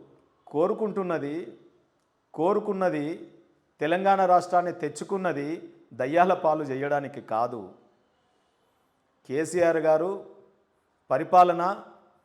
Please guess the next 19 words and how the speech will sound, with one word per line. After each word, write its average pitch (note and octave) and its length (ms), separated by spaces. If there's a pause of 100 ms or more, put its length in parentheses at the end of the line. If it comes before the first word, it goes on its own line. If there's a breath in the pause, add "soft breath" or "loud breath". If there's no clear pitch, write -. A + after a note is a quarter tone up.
(260)
ఆయన E3 180
చుట్టూ E3 420
ఉన్నటువంటి F3+ 500
దయ్యాలు, E3+ 840 (140)
ఆమె D3+ 160
పేర్లు D#3 320
చెప్పలేదు D#3 480
కానీ, C#3 600 (220)
మరి B2+ 100 (120)
చుట్టూ C3+ 220
ఉన్నది D3 300
ప్రజలందరికీ C#3+ 720
తెలుసు C3+ 280
ఎవరో. G#2+ 340 (1400)
ఆయన D3+ 200 (100)
చుట్టూ G3+ 220
నిరంతరం G3+ 500
ఉండేది F#3+ 560
ప్రభుత్వంలో F3+ 920